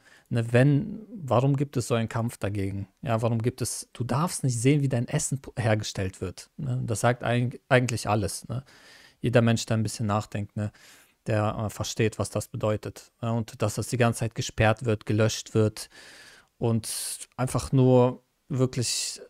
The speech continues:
mit allen Mitteln wird dagegen gekämpft, dass sowas gezeigt wird, ne? Das ist, äh, warum gibt's eine Sperre und sowas dagegen? Ne? Weil niemand sowas sehen soll, ne? Das, das soll man nicht sehen, das soll unterdrückt werden. Also ich kann euch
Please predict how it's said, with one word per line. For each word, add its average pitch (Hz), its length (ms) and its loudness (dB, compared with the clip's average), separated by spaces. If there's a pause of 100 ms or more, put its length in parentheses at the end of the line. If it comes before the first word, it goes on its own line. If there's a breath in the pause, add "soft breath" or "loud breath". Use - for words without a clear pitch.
(120)
mit 127 220 -2
allen 135 380 6
Mitteln 127 480 4
wird - 420 -2
dagegen 117 300 4
gekämpft, - 680 0
dass - 140 0
sowas 117 240 -2
gezeigt - 460 0
wird, - 260 -8
ne? 110 140 -4
Das 107 220 -6
ist, - 280 -10
äh, 110 200 -6 (200)
warum 139 240 6
gibt's 135 320 0
eine 120 140 2
Sperre 135 440 2
und 120 220 2
sowas 110 320 0
dagegen? 113 480 0 (460 loud breath)
Ne? 117 200 -4
Weil 113 200 4
niemand 127 320 4
sowas - 240 -2
sehen 127 240 6
soll, 107 240 4
ne? 113 340 -2
Das, - 400 -10
das 113 160 -8
soll 123 160 4
man 120 160 2
nicht 113 140 -6
sehen, 120 260 0
das 113 160 -6
soll 117 280 2
unterdrückt 120 580 -2
werden. 107 160 2
Also 104 180 -2
ich 98 140 -6
kann 117 160 2
euch 110 140 0